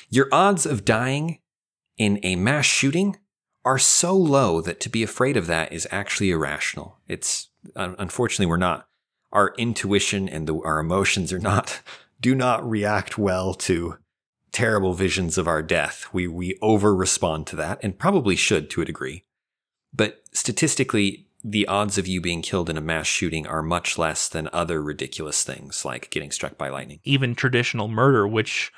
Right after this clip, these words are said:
Speaker 2: which there are so many other factors that we didn't get into about why so many homicides are, are committed and things that could be done to affect those numbers. 'Cause in terms of practicality,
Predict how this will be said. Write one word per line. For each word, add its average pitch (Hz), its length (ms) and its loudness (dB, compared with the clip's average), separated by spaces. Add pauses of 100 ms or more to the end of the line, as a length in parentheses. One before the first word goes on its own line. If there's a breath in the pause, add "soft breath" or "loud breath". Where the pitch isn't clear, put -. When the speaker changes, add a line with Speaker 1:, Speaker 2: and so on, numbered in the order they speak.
(360 loud breath)
Speaker 2:
which 156 240 0
there 185 140 4
are 165 60 4
so 185 220 2
many 156 220 4
other 120 240 0
factors 113 480 -2
that 104 180 -2
we 120 180 -2
didn't 110 460 -4 (220)
get 131 260 4
into 143 380 2
about 110 320 2
why 120 760 2
so - 320 0
many 120 200 -2
homicides 120 600 0
are, 110 220 -2
are 117 160 0
committed 131 440 0
and 117 200 -6
things 131 340 2
that 117 200 -4
could 135 160 -4
be 139 120 -4
done 131 500 0 (680)
to 143 180 4
affect - 420 0
those 104 240 -4
numbers. 110 360 -10
'Cause 143 260 2 (120)
in 147 120 -2
terms 160 300 2
of 123 120 -6
practicality, 131 880 -2